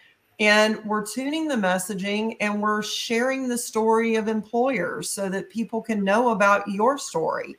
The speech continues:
and what the openings are at your organization. But right now, we're working with other federal employers.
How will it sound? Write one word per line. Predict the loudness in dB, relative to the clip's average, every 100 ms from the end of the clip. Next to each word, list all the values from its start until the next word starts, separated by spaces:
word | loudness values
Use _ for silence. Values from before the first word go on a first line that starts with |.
| _ _ _ -6
and | 4
what | 8 8
the | 8 2
openings | 2 2 2 2 2 2
are | 6 6 4
at | 0
your | 2 2 4
organization. | 2 2 -2 0 0 -2 -2 0
But | 2
right | 4 4 4
now, | 2 4 2 0 -10 _ _ -2
we're | 2 6
working | 6 6 4 0
with | 0 2
other | 4 4 2
federal | 2 2 4 2 0
employers. | -4 -4 -2 0 -2 -6 -12